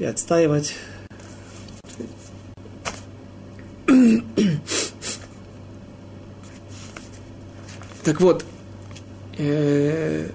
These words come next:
отсюда из этого стиха учат то, что если с, с, с праотцами, те, которые находятся уже в могилах,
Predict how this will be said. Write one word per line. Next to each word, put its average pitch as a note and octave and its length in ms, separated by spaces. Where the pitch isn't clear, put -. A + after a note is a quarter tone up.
отсюда A3+ 420
из F#3 100
этого F3+ 200
стиха F#3 380
учат E3+ 380
то, G#3+ 140
что - 360
если E3+ 540
с, - 140
с, - 260
с - 180
праотцами, C#3+ 720
те, D#3+ 140
которые C#3+ 400
находятся E3+ 500
уже D3 160
в C#3+ 60
могилах, C3+ 580